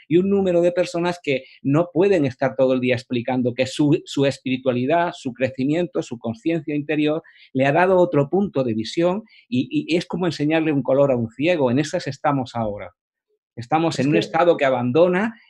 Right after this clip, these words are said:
Speaker 1: y, y una población que se siente indefensa ante un enemigo invisible y que no sabe qué hacer.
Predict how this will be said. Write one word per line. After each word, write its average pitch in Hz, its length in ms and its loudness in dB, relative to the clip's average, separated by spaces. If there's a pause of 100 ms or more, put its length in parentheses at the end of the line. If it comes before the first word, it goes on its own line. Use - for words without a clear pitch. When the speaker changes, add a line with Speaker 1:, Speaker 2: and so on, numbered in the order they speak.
Speaker 1:
y, 120 240 -4
y 127 220 -2
una 165 260 0
población 156 460 0
que 143 80 -2
se 160 120 -4
siente 151 300 -4
indefensa 135 560 -2
ante 120 220 -2
un 165 100 0
enemigo 160 400 2
invisible 165 720 -2 (160)
y 113 80 -8
que 120 100 -2
no 143 100 0
sabe 151 320 0
qué 107 120 -8
hacer. 110 400 -6